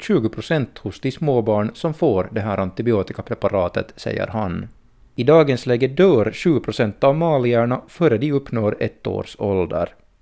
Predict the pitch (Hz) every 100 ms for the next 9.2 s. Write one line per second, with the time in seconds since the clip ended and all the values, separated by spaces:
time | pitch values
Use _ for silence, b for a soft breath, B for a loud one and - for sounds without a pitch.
0 | _ - 123 - 156 151 151 - 156 151
1 | 185 196 139 123 - 143 196 - 135 113
2 | 120 151 175 113 107 104 104 101 117 139
3 | 147 - - 104 113 - - 120 - -
4 | 160 165 165 110 104 - _ 160 143 110
5 | 101 104 - 151 160 170 117 98 120 127
6 | 120 117 110 - 139 151 - 165 151 113
7 | - 117 104 98 98 95 - 123 131 98
8 | 104 123 117 117 - - 95 95 104 104
9 | 90 85